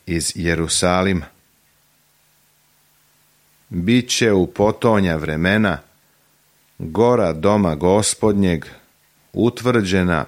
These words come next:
u vrh gora i uzvišena iznad humova. Isticat će se ka njoj svi narodi. I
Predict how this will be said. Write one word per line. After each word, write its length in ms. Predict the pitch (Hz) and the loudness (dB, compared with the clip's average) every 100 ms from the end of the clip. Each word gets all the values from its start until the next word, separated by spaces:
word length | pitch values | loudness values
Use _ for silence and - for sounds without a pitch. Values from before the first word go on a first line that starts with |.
| - | -4
u 200 | 120 147 | 0 2
vrh 380 | 131 117 95 - | 2 0 -2 -8
gora 640 | 87 107 107 80 73 76 - _ _ _ _ _ _ _ _ _ _ _ _ _ | -2 2 2 2 -2 -6 -12 _ _ _ _ _ _ _ _ _ _ _ _ _
i 140 | 95 98 | 0 2
uzvišena 920 | 104 110 113 120 101 - 95 90 82 | 4 2 2 2 2 0 2 0 -2
iznad 500 | 110 113 98 92 80 | 0 2 2 0 -2
humova. 680 | - - 101 104 107 85 73 - _ _ _ _ _ _ _ _ _ _ _ _ _ _ _ _ _ _ _ - | -4 0 2 4 2 0 -4 -12 _ _ _ _ _ _ _ _ _ _ _ _ _ _ _ _ _ _ _ -4
Isticat 680 | 113 - - 170 180 - 78 | 0 0 -2 -2 -2 -2 -4
će 180 | - 76 | -4 -6
se 220 | - 76 | -4 -6
ka 260 | 73 98 107 | -4 -2 0
njoj 320 | 107 95 78 _ _ _ _ _ | 0 -2 -4 _ _ _ _ _
svi 400 | - - 90 92 | -6 -4 0 2
narodi. 560 | 82 82 90 92 85 - _ _ _ _ _ _ _ _ _ _ _ _ _ _ _ _ _ _ _ _ _ _ _ _ | 2 0 0 -2 -6 -14 _ _ _ _ _ _ _ _ _ _ _ _ _ _ _ _ _ _ _ _ _ _ _ _
I 100 | - | -2